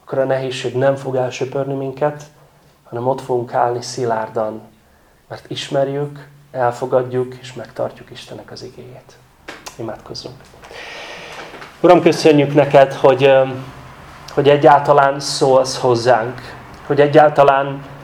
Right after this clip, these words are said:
képes voltál megszólítani embereket a történelem során, és, és ezek az emberek hűségesen leírták azt, amit szóltál hozzájuk.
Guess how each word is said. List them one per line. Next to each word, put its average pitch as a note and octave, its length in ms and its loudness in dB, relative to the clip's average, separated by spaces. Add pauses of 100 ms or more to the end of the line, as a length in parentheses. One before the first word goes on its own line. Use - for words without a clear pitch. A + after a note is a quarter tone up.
(640)
képes D#3+ 420 4
voltál C3 640 4 (1120)
megszólítani C#3 840 2
embereket C#3+ 760 2 (160)
a B2+ 120 -12
történelem C3+ 720 2
során, C3+ 540 2
és, C3 380 -10 (1120)
és - 100 -10
ezek C#3+ 220 2
az D3 120 4
emberek D3+ 480 4
hűségesen D3+ 1120 2 (720)
leírták D3+ 760 4
azt, D3 240 0
amit C3+ 180 -2
szóltál D3 480 4
hozzájuk. C#3+ 640 0